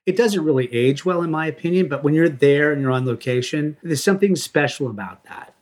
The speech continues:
You know, you just feel inspired, and you look at the history. Then you start to look at, okay, where we are at this moment in time,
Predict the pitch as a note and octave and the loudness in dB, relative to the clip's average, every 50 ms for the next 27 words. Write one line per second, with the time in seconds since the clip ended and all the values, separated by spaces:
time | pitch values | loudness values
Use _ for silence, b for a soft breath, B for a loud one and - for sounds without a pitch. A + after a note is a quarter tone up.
0 | _ - C3 B2+ C3 C3 C3 C3 B2+ - - - C#3+ C#3+ C#3 - - - _ _ | _ -8 -4 -2 -2 0 -2 -2 -4 -6 -6 -4 -4 -4 -4 -6 -10 -18 _ _
1 | _ D#3 D3+ D3 D3 C#3+ C#3 C#3 C3+ C3+ C3 B2+ B2 A#2 - _ - B2+ B2 A#2+ | _ 0 4 4 4 6 4 4 2 2 2 0 -2 -4 -10 _ -6 -4 -4 -4
2 | A#2+ - - - C#3 C3+ C#3 C3+ C#3 C#3 C#3 C#3 C#3 C#3 C3+ B2+ B2+ A#2+ A#2+ A#2+ | -4 -8 -6 -2 0 2 2 4 4 4 4 4 4 4 2 2 0 -2 -4 -6
3 | A#2 B2 C#3+ - - D#3+ D#3 D#3+ F3+ G3+ G3 G#3+ F#3+ A3 G3+ F#3 C4+ F4 F4 - | -8 -10 -14 -8 -4 -2 0 2 2 2 2 0 0 0 2 2 0 0 -2 -2
4 | - - - - - C3 D3 D#3 F#3 G#3 G3 G3 - F#3 F3 - - F3 E3 E3+ | -6 -6 -6 -6 -2 -2 0 2 2 2 2 2 2 2 2 2 0 0 0 0
5 | E3 - E3+ D#3+ - - E3 D3 C#3+ - C3 B2+ D3 D#3 D#3 D#3 D3+ D3 C#3+ C3+ | 0 0 -2 -2 0 0 0 0 2 2 4 6 6 6 6 4 4 4 4 2
6 | C3 C3 - D3+ C#3+ - - C#3+ D3 D3 D3 C#3 B2+ B2 B2 B2 - D#3+ D#3+ D#3+ | 0 0 0 -2 -2 0 0 0 0 2 0 0 0 -2 -2 -2 -2 -2 0 0
7 | B2+ A2 G#2 G#2+ A2 | -2 -2 -4 -8 -12